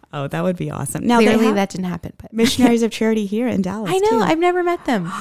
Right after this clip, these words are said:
Speaker 1: <gasps> I will take you.
Speaker 2: Can
Speaker 1: It's
Speaker 2: we?
Speaker 1: so beautiful. They
Speaker 2: Yeah,
Speaker 1: run
Speaker 2: I
Speaker 1: a
Speaker 2: wanna
Speaker 1: home
Speaker 2: go.
Speaker 1: for, um,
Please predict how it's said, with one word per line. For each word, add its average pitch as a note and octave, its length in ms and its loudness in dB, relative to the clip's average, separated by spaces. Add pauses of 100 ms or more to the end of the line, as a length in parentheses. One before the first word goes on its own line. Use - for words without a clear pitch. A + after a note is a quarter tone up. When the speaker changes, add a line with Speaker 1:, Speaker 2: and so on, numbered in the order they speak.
(140)
Speaker 1:
<gasps> - 220 -20
I G#3+ 160 -2
will A#3+ 160 4
take A3+ 400 -4
you. G3 240 2
Speaker 2:
Can D4+ 140 0
Speaker 1:
It's D#4 100 -4
Speaker 2:
we? F4 160 -2
Speaker 1:
so F#3+ 220 4
beautiful. F3 580 -4
They E3 160 0
Speaker 2:
Yeah, E3+ 80 0
Speaker 1:
run F#3 100 0
Speaker 2:
I - 40 0
Speaker 1:
a - 40 0
Speaker 2:
wanna D#3+ 60 -2
Speaker 1:
home D#3+ 160 2
Speaker 2:
go. D4 120 -2
Speaker 1:
for, D3+ 320 0
um, D3+ 420 -6